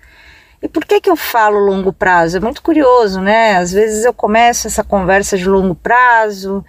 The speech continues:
e, e aí conversando com pessoas mais maduras, elas falam, "Regiane, eu não tenho tempo, né? Não tenho tanto tempo assim. De que longo prazo você tá falando, afinal, né?" E, e aí eu falo: olha,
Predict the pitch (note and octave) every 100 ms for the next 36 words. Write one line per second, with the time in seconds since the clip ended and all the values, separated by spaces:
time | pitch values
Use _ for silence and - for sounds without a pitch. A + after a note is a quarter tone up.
0 | - - - - _ F#3+ G3 F#3+ F3+ E3+
1 | C3+ F#3 F3+ G3+ A3+ - G3+ G3+ - G3+
2 | G3 A3 G3+ - G#3 A3+ A#3 F#3 - F#3+
3 | F#3+ F#3+ F#3 F#3 E3+ G3+ A#3+ G#3 F#3+ G#3
4 | G#3+ - G3+ A3 A3+ B3 C#4 C4 C#4+ D4+
5 | D#4+ D#4 D4+ B3+ C4+ C#4+ - D3 - -
6 | - - - - G#3+ C4 A3+ D#3+ D#3+ G3+
7 | A4+ F4 A#3 G#3 G3+ F#3+ F3 D#3+ E3 -
8 | - E3 D#3 D#3 D#3 - F#4+ E4+ C#4 A#3
9 | A#3 G3+ F3+ F3 E3 F3 - E3 G3 -
10 | F#3 F3 F#3+ F3+ D#3+ D#3+ - F3 D#3+ D#3
11 | D3 D3+ F#3+ A#3 - - - - - -
12 | - G#3 G3 G3 F#3+ G#3 G#3 B3 - -
13 | A#3+ G3 G3 E3 D3+